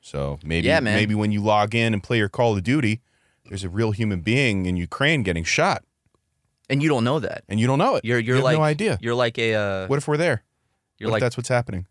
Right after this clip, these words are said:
Speaker 1: Have you heard this? Have you seen this?
Speaker 2: You're like an Avatar? What's the right word? It's like Avatar, but with, but with war.
Speaker 1: Avatar, but cooler.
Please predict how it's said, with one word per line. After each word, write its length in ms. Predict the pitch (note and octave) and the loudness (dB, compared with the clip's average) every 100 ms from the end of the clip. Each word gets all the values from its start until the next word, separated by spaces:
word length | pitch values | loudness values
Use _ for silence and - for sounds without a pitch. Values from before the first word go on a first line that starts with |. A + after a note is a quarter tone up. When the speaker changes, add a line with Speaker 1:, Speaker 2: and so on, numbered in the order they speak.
| - | -14
Speaker 1:
Have 100 | G2+ | -6
you 40 | A#2 | -4
heard 120 | D3 | -2
this? 220 | F3+ - | -6 -10
Have 100 | G2+ | -12
you 60 | A2 | -10
seen 180 | C#3 | -8
this? 200 | C#3 D3+ - - | -10 -12 -20 -18
Speaker 2:
You're 160 | G2 A#2 | -6 -4
like 140 | A#2 | -2
an 60 | A2 | -2
Avatar? 480 | G2+ B2 - C#3+ C#3 | -4 -4 -6 -6 -6
What's 160 | B2 | -8
the 100 | - | -10
right 180 | A2 F#2 | -10 -10
word? 160 | - - | -12 -10
It's 100 | - | -6
like 120 | D#3 | -2
Avatar, 500 | C#3 D3+ D3+ - C3 | 2 2 0 0 0
but 140 | A#2 A2 | 0 -4
with, 160 | A2+ - | -6 -6
but 100 | G2+ | -8
with 160 | A2 F#2 | -6 -6
war. 360 | A2 B2+ - _ - | -8 -8 -10 _ 0
Speaker 1:
Avatar, 340 | C#3 C#3+ B2 | 0 2 0
but 100 | F#2+ | 0
cooler. 320 | - G2 C2+ | -4 -4 -6